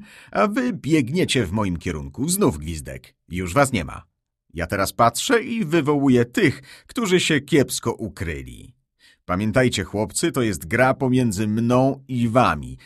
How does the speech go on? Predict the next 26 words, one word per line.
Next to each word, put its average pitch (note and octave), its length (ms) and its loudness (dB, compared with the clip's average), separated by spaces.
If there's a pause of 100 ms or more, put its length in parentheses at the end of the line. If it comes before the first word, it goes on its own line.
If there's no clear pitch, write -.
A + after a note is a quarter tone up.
(120)
Wygrywa F3+ 520 4
ten D3 260 2
z A2 60 2
was, B2 200 4
kto A#2 200 -2
podejdzie A#2 480 2
aż A2+ 200 0
tu C3 220 -2
do C3 220 4
mnie F#2+ 260 -2
i G#3 220 -8
da A3+ 260 2
mi G#3 220 -2
sujkę C3 480 4
w D#2+ 100 -4
bok. - 360 -6 (260)
Zrozumieliście?” B2+ 840 0 (760)
„Zrozumiałem, D#3 920 2
że D3 200 0
przy C3+ 180 -8
tej D#3+ 180 -4
okazji C#3 440 2
zdążymy C#3 500 0
się D#3 160 -2
nawcinać C#3 520 0
poziomek”, D3 640 2